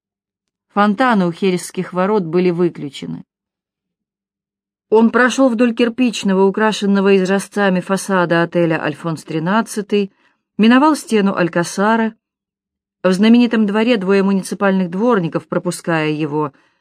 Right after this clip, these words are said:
отвели в сторону струю воды, бившую из блестящего медного наконечника шланга. Направляясь к арке Худерия, он вдохнул поглубже воздух, насыщенный ароматом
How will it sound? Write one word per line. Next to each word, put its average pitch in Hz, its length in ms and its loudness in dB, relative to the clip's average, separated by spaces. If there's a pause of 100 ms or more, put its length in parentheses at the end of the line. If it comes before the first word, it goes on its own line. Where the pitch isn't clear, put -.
(180)
отвели 220 360 2
в 254 80 -4
сторону 269 380 2
струю 240 420 0
воды, 214 380 0
бившую 165 580 0 (200)
из 190 140 4
блестящего 185 680 0
медного 170 420 -2
наконечника 165 640 -6
шланга. 156 560 -8 (1120)
Направляясь 202 560 0
к - 80 -8
арке 214 280 0
Худерия, 196 720 2 (460)
он 214 140 0
вдохнул 233 400 2
поглубже 220 540 0
воздух, 208 440 0
насыщенный 190 600 0
ароматом 190 680 0